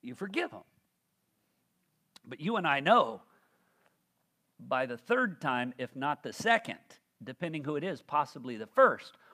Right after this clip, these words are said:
we're already doubting the sincerity. <laughs> You know it, right? I mean, this guy's done it. "Ah, I didn't mean to do that." Y-, y-, you've done it three times in the last hour.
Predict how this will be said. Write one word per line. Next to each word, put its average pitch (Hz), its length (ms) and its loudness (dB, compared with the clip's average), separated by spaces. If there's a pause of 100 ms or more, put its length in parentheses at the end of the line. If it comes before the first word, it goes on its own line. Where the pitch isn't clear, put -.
(100)
we're 165 200 2
already 175 360 4
doubting 147 640 -4
the 120 120 -8
sincerity. 110 1000 -10 (280)
<laughs> - 80 -20 (1300)
You 285 100 -6
know 202 200 -6
it, - 180 -6 (160)
right? 208 300 0 (380)
I 156 40 2
mean, - 80 2
this - 140 -2
guy's - 340 0
done 170 260 4
it. 170 100 -10 (720)
"Ah, 117 240 6
I 107 80 2
didn't 143 160 -2
mean 139 140 -2
to 117 80 -10
do 147 140 -2
that." - 120 -8 (840)
Y-, 247 120 -18 (360)
y-, 233 160 -4
you've 180 220 -2
done 240 220 6
it - 180 0
three 240 240 0
times 262 640 -2
in 190 80 -4
the 208 80 0
last 233 320 4
hour. 220 500 2